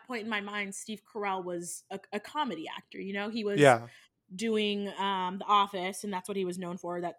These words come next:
Speaker 1: you know, all the other stupid comedies. So this is the first movie that I s-, watched with him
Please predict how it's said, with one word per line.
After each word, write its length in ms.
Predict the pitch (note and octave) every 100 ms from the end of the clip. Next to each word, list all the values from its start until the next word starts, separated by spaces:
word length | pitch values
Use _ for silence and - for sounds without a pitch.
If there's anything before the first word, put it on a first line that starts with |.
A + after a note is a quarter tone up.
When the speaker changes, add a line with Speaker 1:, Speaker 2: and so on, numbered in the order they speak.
| -
Speaker 1:
you 160 | F#3
know, 100 | G3 -
all 180 | F#3+
the 100 | F#3+
other 140 | F#3+ F#3+
stupid 280 | - G3 F#3
comedies. 320 | G3 F3+ E3+ - - -
So 100 | A#3
this 140 | D4
is 160 | E4 C4+
the 100 | B3
first 260 | B3 A#3+
movie 160 | B3+ A#3
that 100 | G3+
I 200 | F3+ G#3
s-, 160 | A3 A3
watched 280 | F#3 F#3 -
with 100 | F3+
him 360 | G3 F#3 G3